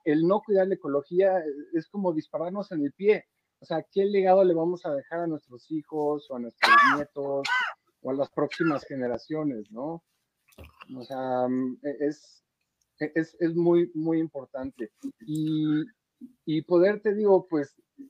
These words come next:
estar con gente que, que, que se lo toma así de en serio,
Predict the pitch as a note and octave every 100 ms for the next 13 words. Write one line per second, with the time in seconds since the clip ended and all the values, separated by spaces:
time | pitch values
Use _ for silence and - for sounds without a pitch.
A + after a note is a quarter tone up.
0 | _ - - G3 G#3 G3+ F3+ - E3+ F3
1 | F3 F3 E3+ - _ - _ _ _ C3+
2 | C3 B2+ B2+ B2+ B2 B2 B2 A#2+ - B3+
3 | - C3+ C3+ F3 F#3 D#3 - F3 D#3+ -
4 | D#3+ D3+ E3 F#3